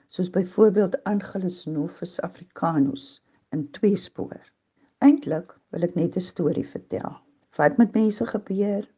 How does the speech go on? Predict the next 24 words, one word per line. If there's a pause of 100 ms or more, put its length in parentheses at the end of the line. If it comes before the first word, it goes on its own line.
(280)
en
daardie
gebeur (180)
moet
vir
my
hartgrypend
wees. (440)
Nie
soseer
oor
wat
gebeur
nie,
maar (120)
hoe (160)
dit
gebeur, (340)
sodat
die
leser
in
verwondering
staan.